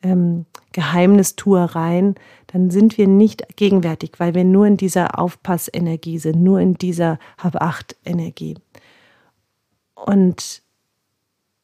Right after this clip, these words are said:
wenn wir wahrhaftige Beziehungen leben wollen, und ich glaube, das wollen wir alle,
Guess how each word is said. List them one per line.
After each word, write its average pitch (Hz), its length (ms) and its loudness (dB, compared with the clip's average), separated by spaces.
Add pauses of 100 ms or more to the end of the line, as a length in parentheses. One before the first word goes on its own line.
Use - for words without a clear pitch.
(120)
wenn 175 320 4
wir 170 340 0
wahrhaftige 180 720 -4
Beziehungen 180 540 0
leben 165 320 -4
wollen, 175 340 0
und 156 140 -4
ich - 100 -12
glaube, 165 260 -8
das 160 240 -12
wollen 165 280 -4
wir 160 220 -14
alle, 165 440 -12